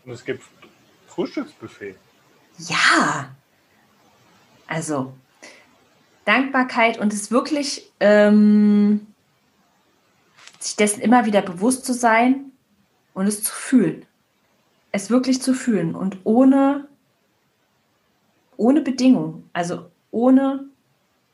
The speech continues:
Speaker 2: aber wenn das, dann, dann kann ich auch dankbar sein.
Speaker 1: <laughs> Mhm.
Speaker 2: Beim Frühstücksbuffet, also beim Frühstück zum Beispiel, ja.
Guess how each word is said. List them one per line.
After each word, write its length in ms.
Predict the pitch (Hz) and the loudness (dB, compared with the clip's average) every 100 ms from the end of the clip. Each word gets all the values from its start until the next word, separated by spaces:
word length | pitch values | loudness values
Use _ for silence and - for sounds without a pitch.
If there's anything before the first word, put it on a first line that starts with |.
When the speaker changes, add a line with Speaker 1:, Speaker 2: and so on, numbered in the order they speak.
| _ _ _ _ _ _ _ _ _ - | _ _ _ _ _ _ _ _ _ -4
Speaker 2:
aber 300 | 185 190 180 | 2 2 0
wenn 240 | 180 165 | -4 -2
das, 340 | 185 247 262 - _ | 0 0 -2 -12 _
dann, 440 | 160 175 320 - - | 0 2 0 -4 -2
dann 300 | 180 294 - | 0 0 -2
kann 180 | 285 | 0
ich 120 | 262 262 | 0 0
auch 80 | - | -4
dankbar 360 | 175 170 - | -4 -4 -8
sein. 400 | - 143 135 - _ _ _ _ _ _ _ - | -6 -6 -8 -14 _ _ _ _ _ _ _ -20
Speaker 1:
<laughs> 520 | - 180 - 175 120 _ _ 139 - - _ _ _ _ _ _ _ _ 123 | -16 -14 -12 -14 -16 _ _ -20 -20 -20 _ _ _ _ _ _ _ _ -20
Mhm. 360 | 117 113 120 151 - - - _ _ _ | -20 -20 -20 -20 -20 -20 -20 _ _ _
Speaker 2:
Beim 140 | 233 302 | 0 2
Frühstücksbuffet, 840 | 480 494 320 - 185 180 160 - | 2 2 2 0 -4 -2 0 2
also 240 | 165 151 | 0 2
beim 160 | 165 180 | 0 0
Frühstück 400 | - - 208 202 | 0 0 -2 -4
zum 120 | 160 | -6
Beispiel, 340 | 147 147 - 143 | -4 -6 -6 -2
ja. 260 | 180 - | 0 -2